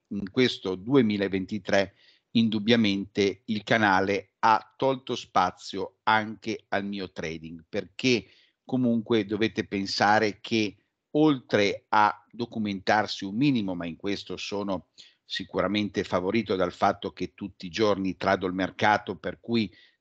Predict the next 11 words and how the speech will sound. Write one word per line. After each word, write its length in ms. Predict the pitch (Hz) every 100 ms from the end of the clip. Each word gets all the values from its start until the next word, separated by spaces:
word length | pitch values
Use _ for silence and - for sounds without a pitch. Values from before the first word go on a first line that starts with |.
| _
tante 460 | 113 117 104 107 95
cose 480 | 120 117 107 101 87
che 320 | 98 92 _
poi 280 | - 113 113
commento 600 | - 95 110 113 95 95
con 220 | - 92
voi 300 | 90 117 98
le 100 | 95
ho 80 | 98
già 260 | 90 120 107
vissute 840 | 90 92 - 127 110 - 90